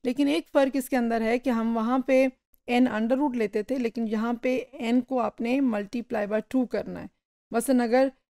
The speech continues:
अ, नाइन पार्टिसिपेंट्स थे और उनको हमने टाइम वन और टाइम टू पे किया है, तो इसका मतलब है कि वो सिक्सटीन हो जाएगा N size rather than nine,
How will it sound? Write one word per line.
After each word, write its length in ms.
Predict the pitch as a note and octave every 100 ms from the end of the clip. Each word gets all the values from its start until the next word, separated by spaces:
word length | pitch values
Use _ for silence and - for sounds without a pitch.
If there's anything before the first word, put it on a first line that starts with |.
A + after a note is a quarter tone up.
| -
अ, 160 | A3+ A3+
नाइन 400 | A#3 A#3 D4+ D#4+
पार्टिसिपेंट्स 840 | B3+ A#3 B3+ C4+ A3+ A#3 A3+ -
थे 80 | B3
और 100 | A#3
उनको 200 | A3 A#3
हमने 240 | A3 A3+
टाइम 460 | - A3+ G#3+ A3 A3+
वन 200 | C4 C4
और 140 | B3
टाइम 260 | A#3 A3 A3
टू 200 | - C#4+
पे 140 | D#4
किया 260 | - A3+ G#3
है, 180 | A3 B3
तो 100 | A3+
इसका 220 | - A3+
मतलब 340 | G#3 G3+ G3+
है 80 | A3
कि 120 | G#3+
वो 140 | G#3+ A3
सिक्सटीन 680 | - A#3 - - B3+ C4+ C#4
हो 160 | A3
जाएगा 420 | F#3+ G3+ F#3+ G#3
N 180 | F#3+ G3+
size 320 | G3 - A#3+ A#3
rather 320 | G3+ F#3+ F#3
than 280 | F#3 A3+ B3
nine, 300 | F#3+ F#3 -